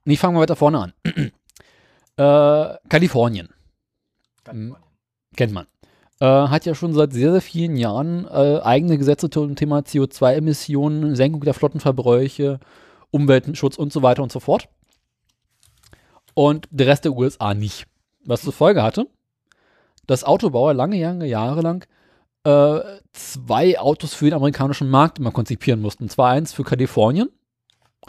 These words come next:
Speaker 2: Ja.
Speaker 1: mit schärferen Umweltstandards und eins für restlichen U S A, wo du quasi noch mit Rohöl fahren darfst. Das ist jetzt, äh,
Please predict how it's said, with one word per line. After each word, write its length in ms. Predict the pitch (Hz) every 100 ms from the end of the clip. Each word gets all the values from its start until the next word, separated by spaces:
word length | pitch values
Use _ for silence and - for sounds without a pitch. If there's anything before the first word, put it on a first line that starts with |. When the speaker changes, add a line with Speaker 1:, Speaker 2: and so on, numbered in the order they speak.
| 147 131
Speaker 2:
Ja. 280 | 123 156 -
Speaker 1:
mit 240 | 131 135 147
schärferen 340 | 135 147 185
Umweltstandards 520 | 180 190 - 180 175
und 120 | 180
eins 220 | - 151 -
für 100 | 143
restlichen 460 | 143 - - 175
U 80 | 151
S 140 | 151
A, 420 | - 135 151 156 135
wo 60 |
du 80 | 139
quasi 300 | - 127 131
noch 100 | 131
mit 100 | 123
Rohöl 280 | 120 156 113
fahren 340 | - 95 95
darfst. 400 | 95 - - - _ _ _ _ - - _ _ _ _ _ _ _ _
Das 120 | - -
ist 240 | 220 208
jetzt, 340 | 226 220 - - -
äh, 360 | 165 170 180